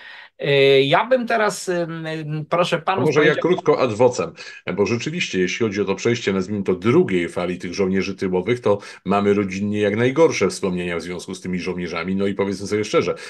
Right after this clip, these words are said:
Speaker 2: co mądrzejszy ojciec w takiej sytuacji bardzo dobrze chowa gdzieś swoje córki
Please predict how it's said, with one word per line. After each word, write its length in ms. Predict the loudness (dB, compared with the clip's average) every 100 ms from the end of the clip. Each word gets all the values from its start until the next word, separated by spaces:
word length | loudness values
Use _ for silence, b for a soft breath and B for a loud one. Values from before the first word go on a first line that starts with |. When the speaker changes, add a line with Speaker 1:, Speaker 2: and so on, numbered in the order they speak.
| B
Speaker 2:
co 160 | 0 2
mądrzejszy 680 | 4 2 2 2 2 0 0
ojciec 360 | -2 -2 -6
w 20 | -6
takiej 240 | -4 -4
sytuacji 480 | -6 -4 -4 -4 -2
bardzo 340 | -2 -2 -2
dobrze 320 | 0 0 0
chowa 420 | 0 4 4 2 -2
gdzieś 280 | -6 -8
swoje 300 | -6 0 0
córki 460 | 0 -6 -8 -6 -8